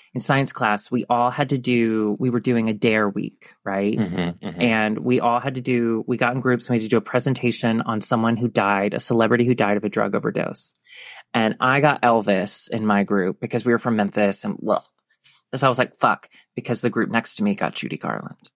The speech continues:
Speaker 2: Fuck.
Speaker 1: I asked the teacher if I could be in that group because I knew, I was so passionate. And the teacher
Speaker 2: Yeah, fuck
Speaker 1: said,
Speaker 2: Elvis.
Speaker 1: Yeah, well, the teacher said, "F-, fuck you, faggot. You're learning about Elvis." So then the day of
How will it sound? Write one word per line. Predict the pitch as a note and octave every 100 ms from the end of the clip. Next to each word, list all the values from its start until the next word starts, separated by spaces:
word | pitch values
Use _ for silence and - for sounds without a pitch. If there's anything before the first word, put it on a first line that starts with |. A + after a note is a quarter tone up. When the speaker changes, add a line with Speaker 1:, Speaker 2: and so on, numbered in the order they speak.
| - -
Speaker 2:
Fuck. | F2 F2 F#2 F#2 F2+ E2+ E2 D#2+ D#2 D2 - - _ _ _ _ _ _ -
Speaker 1:
I | B2
asked | A#2 -
the |
teacher | G#2 D#3+ - A#2 G2+ -
if | -
I | G#2
could | G2+
be | G2+
in | F#2+
that | F#2 D2
group | G2+ F#2+ - _
because | G#2+ A2+ G2+
I | G2
knew, | G2+ G#2 G#2+
I | G#2 G2+ -
was | G2+ -
so | G2
passionate. | - G2 F#2 - - - -
And | G#2
the | G2+
teacher | A2+ A2+
Speaker 2:
Yeah, | G#2+
fuck | C3 G2
Speaker 1:
said, |
Speaker 2:
Elvis. | G#2+ A#2 F2 - - _ _ - -
Speaker 1:
Yeah, | - D3 F#3+
well, | C3 C3
the | B2+
teacher | C3+ C3+
said, | - A2
"F-, | - - -
fuck | - C3 D3+
you, | E3
faggot. | A#2 G2+ G#2+ G#2+ -
You're | A#2 C3+
learning | A2+ G#2
about | G2 G#2+
Elvis." | C#3 G2+ - - - - - _ _
So | -
then | A2 A2+ A2
the | G2+
day | G#2 G2+ A#2 C#3+
of | A2 G2+ F#2+ F#2+ -